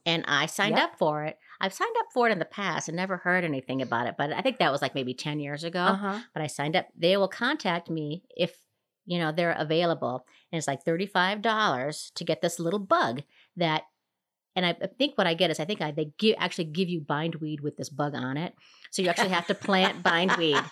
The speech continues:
Speaker 1: if you can believe that. But there were some people on this chain who said it worked for them. And
Speaker 2: Wow.
Speaker 1: maybe it's the same deal as, you know, the nematode for Japanese beetle. I do not know.
Speaker 2: We'll see.
Speaker 1: But, um, I'll,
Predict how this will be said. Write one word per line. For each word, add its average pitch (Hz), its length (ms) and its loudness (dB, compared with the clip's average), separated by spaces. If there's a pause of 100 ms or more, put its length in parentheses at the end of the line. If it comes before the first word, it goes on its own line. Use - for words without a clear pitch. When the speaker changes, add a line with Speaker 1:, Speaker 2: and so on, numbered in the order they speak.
(300)
Speaker 1:
if 180 100 -2
you 196 100 2
can 208 180 4
believe 185 280 4
that. 170 540 4 (1300)
But 226 220 6 (240)
there 226 200 6
were 233 80 6
some 233 240 6
people 269 260 4
on 180 100 4
this 180 120 2
chain 202 560 2 (240)
who 214 80 4
said 180 180 2
it 180 100 4
worked 185 280 2
for 247 180 -2
them. 240 480 2 (160)
And 165 200 2
Speaker 2:
Wow. 180 40 4
Speaker 1:
maybe 208 380 6
it's 202 100 -2
the 196 100 4
same 190 520 -2
deal 180 340 4
as, 160 460 0
you 170 120 -4
know, 156 220 -2
the 151 120 -4
nematode 175 600 -2
for 160 160 -4
Japanese 165 540 -2
beetle. 170 360 0
I 147 140 0
do 170 220 -2
not 185 260 2
know. 139 420 -2
Speaker 2:
We'll 175 200 0
see. 269 480 0
Speaker 1:
But, 156 500 2 (140)
um, 151 340 2
I'll, 175 320 4